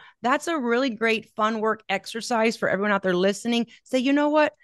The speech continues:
I'm gonna listen to Coach J N L and Queen Alka. I'm gonna listen to what they said on this podcast, and I'm gonna stop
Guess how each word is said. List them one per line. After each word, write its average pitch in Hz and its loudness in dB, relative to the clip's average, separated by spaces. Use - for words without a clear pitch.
I'm 320 -2
gonna 330 0
listen 214 0
to 190 -2
Coach 202 -4
J 196 0
N 180 0
L 165 0
and 165 -4
Queen 175 -4
Alka. 151 -2
I'm 277 0
gonna 285 2
listen 208 0
to 190 -4
what 180 2
they 170 -2
said 180 -2
on 170 -2
this 165 -6
podcast, 165 -2
and - -8
I'm 240 0
gonna 240 0
stop 247 2